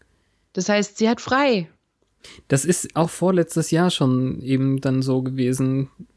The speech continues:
Speaker 2: Also
Speaker 1: Mhm.
Speaker 2: sie reden ja auch noch mal ganz schnell, weil Buffy eben auch sagt, was ist denn mit Ethan Rayne? Der hat doch auch Quatsch gemacht an Halloween. Ja, das
Speaker 1: Ja.
Speaker 2: muss wohl ein Einzelfall gewesen sein.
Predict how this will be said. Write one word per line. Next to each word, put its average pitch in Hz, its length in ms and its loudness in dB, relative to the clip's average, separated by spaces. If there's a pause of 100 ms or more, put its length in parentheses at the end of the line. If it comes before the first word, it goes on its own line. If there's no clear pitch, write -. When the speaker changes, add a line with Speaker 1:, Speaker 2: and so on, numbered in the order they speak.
(100)
Speaker 2:
Also 139 260 2
Speaker 1:
Mhm. 226 260 4
Speaker 2:
sie 143 180 2
reden 151 280 2
ja 135 140 2
auch 135 120 -2
noch 135 140 2
mal 139 180 2
ganz 131 240 2
schnell, 147 600 2
weil 135 340 2
Buffy 139 380 -2
eben 135 220 0
auch 135 140 -2
sagt, 147 440 2 (520)
was 135 180 2
ist - 160 -4
denn 131 120 4
mit 135 140 2
Ethan 151 320 2
Rayne? 180 320 4
Der 147 140 2
hat 135 140 0
doch 139 180 -4
auch 175 200 -2
Quatsch - 320 -4
gemacht 165 320 0
an 156 140 0
Halloween. 165 460 2
Ja, 120 300 -4
das 131 120 0
Speaker 1:
Ja. 170 180 4
Speaker 2:
muss 165 80 -2
wohl 139 120 4
ein 139 120 4
Einzelfall 147 600 2
gewesen 139 360 2
sein. 135 480 0